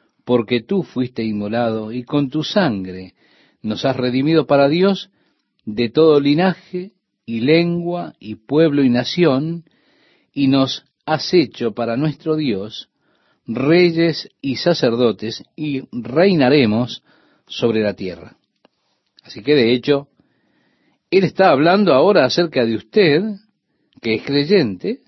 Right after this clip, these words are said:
cuando dice, "Venid y subamos al monte de Jehová, a la casa del Dios de Jacob, y nos enseñará sus caminos y caminaremos por sus sendas".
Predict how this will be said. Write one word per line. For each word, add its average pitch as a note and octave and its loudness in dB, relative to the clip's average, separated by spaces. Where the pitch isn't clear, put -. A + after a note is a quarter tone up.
cuando D#3 2
dice, D3 2
"Venid C3+ 0
y C3 -4
subamos C#3 0
al A2+ -2
monte D3 0
de G#2 -4
Jehová, E3+ 0
a B2+ 0
la B2 2
casa F3 0
del A2+ 0
Dios D3+ 0
de C#3 -4
Jacob, B2+ -2
y D#3+ 0
nos C#3+ 0
enseñará C3 0
sus C#3+ -12
caminos D#3+ -2
y C#3 -6
caminaremos B2 -2
por B2 -6
sus D#3+ -10
sendas". A2+ -6